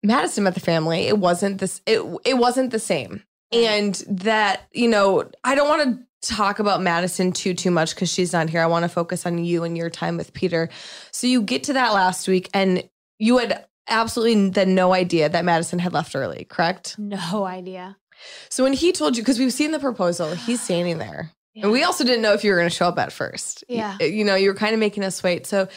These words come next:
Speaker 1: you get to that moment and he's in the middle of this speech to you where it should be about you guys. And he goes, "But Madison
Speaker 2: Mm-hmm.
Speaker 1: left two days ago." And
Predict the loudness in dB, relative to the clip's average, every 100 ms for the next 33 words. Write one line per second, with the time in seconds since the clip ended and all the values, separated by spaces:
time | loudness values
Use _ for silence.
0 | -18 -20 -4 2 2 2 -4 -2 -2 0
1 | 2 4 4 2 0 -2 -2 0 0 0
2 | 0 2 2 2 2 2 2 2 0 -2
3 | -6 -14 -14 -4 -2 -2 -4 -2 0 2
4 | 2 2 0 0 0 2 2 4 2 2
5 | 2 2 2 2 2 2 0 0 2 2
6 | 2 -4 -14 _ _ _ _ -2 0 0
7 | -2 -4 -2 -2 -2 -8 -10 _ -2 0
8 | 0 -6 -6 -4 -2 -2 -4 -4 -4 -4
9 | -6 -12 _ -20 -20 -20 -18 -2 0